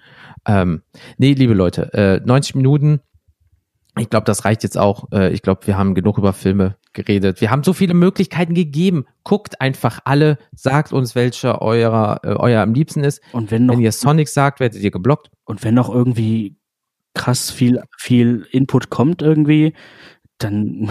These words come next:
Speaker 2: <laughs> kann man auch immer noch einen zweiten Teil machen.
Speaker 1: Ja, ey, gerade Serien und Filme, da gibt's so viele Geschmäcker wie mit Musik oder
Speaker 2: Genau,
Speaker 1: Bücher.
Speaker 2: es kommt ja auch immer wieder neues Zeug dazu.
Speaker 1: Deswegen.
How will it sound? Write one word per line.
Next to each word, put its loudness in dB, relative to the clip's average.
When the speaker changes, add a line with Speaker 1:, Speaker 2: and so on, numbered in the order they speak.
Speaker 2:
<laughs> -14
kann 0
man 2
auch -2
immer 4
noch 4
einen 2
zweiten -2
Teil -6
machen. -8
Speaker 1:
Ja, 4
ey, -6
gerade 0
Serien 0
und 2
Filme, 0
da 2
gibt's -6
so 2
viele 0
Geschmäcker -2
wie 0
mit 0
Musik -2
oder 0
Speaker 2:
Genau, 4
Speaker 1:
Bücher. 0
Speaker 2:
es -16
kommt -2
ja 2
auch -2
immer 2
wieder 0
neues 2
Zeug -6
dazu. -8
Speaker 1:
Deswegen. 0